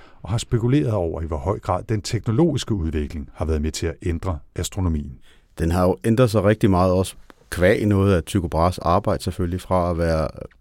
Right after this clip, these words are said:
Speaker 2: meget filosofisk til at være drevet af teknologi, øh, og, øh, og videnskabelige metode, kan man sige. Så, så det har ændret sig meget over de fire hundrede og halvtreds år siden, øh, siden, øh, Tycho Brahe så sin supernova,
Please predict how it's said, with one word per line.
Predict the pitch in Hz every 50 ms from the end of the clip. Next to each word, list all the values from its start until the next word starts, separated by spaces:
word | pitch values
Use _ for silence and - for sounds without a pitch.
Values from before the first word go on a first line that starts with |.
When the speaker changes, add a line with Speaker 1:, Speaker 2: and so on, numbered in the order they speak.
| _ -
Speaker 2:
meget | 87 80 78 80 87 87
filosofisk | - 104 95 92 - 139 147 139 - 120 107 - - - - - - - - _ - _ -
til | - - 98 90 95 - -
at | 87 80 76
være | 82 80 78 78 78 78 78 - - - 73
drevet | - 76 71 73 80 98 107 107 104 104
af | - - 80 80 76 76 -
teknologi, | - - 90 - 92 87 85 - - 120 110 - - - - _ _ _ _ - - - _ -
øh, | 92 87 82 80 76 76 73 76 76 -
og, | - 78 73 76 76 76 76 73
øh, | 71 - -
og | - 78 73 82
videnskabelige | 87 82 - - 95 95 107 107 101 92
metode, | 87 85 - - 98 90 90 95 107 107 - - - -
kan | - 80 71
man | 65
sige. | - - 71 71 -
Så, | - - 90 85 -
så | - 85
det | 78 85
har | 80 71
ændret | 80 90 90 107 104 -
sig | - 95 92 85 - - - - - - - - - -
meget | 73 76 80 92 104
over | 98 90 92
de | 90 101 95
fire | - 98 98
hundrede | 92 95 95 90
og | 90
halvtreds | 90 - - 90 90 - -
år | 90 85 85 -
siden, | - - 90 87 90 90
øh, | 87 82 80 78 76 73 71
siden, | - - 80 82 78 76
øh, | 67 65
Tycho | - - 78 78
Brahe | 71 76 76 76 76
så | - - 76 95
sin | - 78
supernova, | - - 110 - 104 101 87 80 78 80